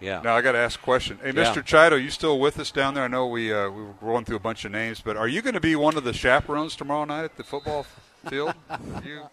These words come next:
Speaker 3: I don't know if they want me as a chaperone.
Speaker 2: Well, I'm asking. That's, you know, I mean
Speaker 3: I think that's pretty, pretty neat, uh, how, how you guys are doing that out on the football field under
Speaker 1: Yeah.
Speaker 3: the lights. That, that's
Speaker 1: Yeah.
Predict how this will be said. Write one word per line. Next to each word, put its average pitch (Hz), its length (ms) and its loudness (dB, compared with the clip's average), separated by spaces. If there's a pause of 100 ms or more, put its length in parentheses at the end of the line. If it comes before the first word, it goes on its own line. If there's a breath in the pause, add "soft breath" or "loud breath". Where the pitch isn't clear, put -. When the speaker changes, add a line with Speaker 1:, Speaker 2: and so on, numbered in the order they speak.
Speaker 3:
I 147 140 -8
don't 196 100 0
know 185 60 2
if 170 60 -2
they 165 100 2
want 156 180 2
me 143 100 2
as 113 120 0
a 104 80 -6
chaperone. 95 520 -10
Speaker 2:
Well, 180 140 -4
I'm 185 80 -4
asking. 254 460 -2
That's, 123 440 -10
you 135 80 -18
know, 123 240 -14 (160)
I - 360 -20
mean 123 100 -8
Speaker 3:
I 196 200 2
think 190 120 -2
that's 185 160 -2
pretty, 165 240 -2
pretty 147 260 0
neat, 143 280 0 (120)
uh, 117 200 -8
how, 123 180 -10
how 131 200 -8
you 123 100 -10 (120)
guys 127 220 -6
are 107 40 -10
doing 131 280 -4
that 107 260 -8
out 135 180 -6
on 139 100 -6
the 113 80 -10
football 143 480 -6
field 147 260 -8
under 135 140 -10
Speaker 1:
Yeah. 107 180 -6
Speaker 3:
the 98 60 -12
lights. 147 360 -18
That, 165 200 -14
that's 120 240 -10
Speaker 1:
Yeah. 104 60 -14